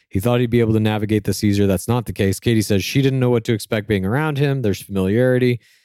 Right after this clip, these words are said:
"This is obviously how we met." Bachelor, she means. And then Blake says he can't think about, in quote, "us" in the moment because he remembers how real it felt,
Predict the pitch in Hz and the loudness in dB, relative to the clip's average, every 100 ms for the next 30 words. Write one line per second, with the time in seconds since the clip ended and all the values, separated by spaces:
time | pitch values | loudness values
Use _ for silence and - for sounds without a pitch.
0 | _ _ 95 110 117 110 113 107 - 101 | _ _ -4 -2 0 0 0 -2 0 0
1 | 104 95 92 135 131 _ _ - 107 113 | 2 0 -2 -4 -4 _ _ -6 -4 -4
2 | 107 104 104 113 - 117 113 110 110 _ | -4 -2 -4 -8 -6 -2 0 -2 -4 _
3 | _ _ - 98 101 95 104 - 104 - | _ _ -10 -4 -4 0 -2 0 -4 -2
4 | 101 117 120 104 120 117 113 110 107 - | -4 -2 -4 -4 -4 -2 -2 -2 -4 -6
5 | 101 113 101 - - 120 104 - 113 104 | -8 -2 -2 -2 -4 -4 -4 -8 -6 -2
6 | 135 143 104 101 95 107 101 110 117 110 | -2 -2 -4 -8 -6 -4 -4 -4 -6 -4
7 | 110 104 113 147 170 139 - 170 113 92 | -2 -2 2 4 4 0 -2 -2 0 -2